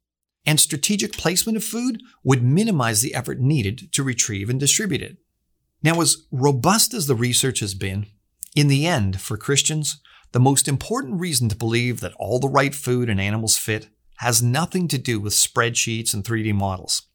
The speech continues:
as helpful as they can sometimes be. They just help us understand the hows and the whys of the narrative. We find the real reason in the Bible, in the book of Hebrews, where the writer says, "By faith, Noah,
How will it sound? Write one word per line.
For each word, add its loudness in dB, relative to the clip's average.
as 0
helpful -2
as -2
they 0
can -6
sometimes -4
be. -4
They 0
just 2
help -4
us -2
understand -2
the -8
hows -2
and 2
the 2
whys -4
of -4
the 0
narrative. -4
We 4
find -2
the 2
real 0
reason 2
in -2
the 0
Bible, -4
in 0
the 6
book -4
of -4
Hebrews, -4
where 0
the 0
writer 0
says, -2
"By 4
faith, -4
Noah, 2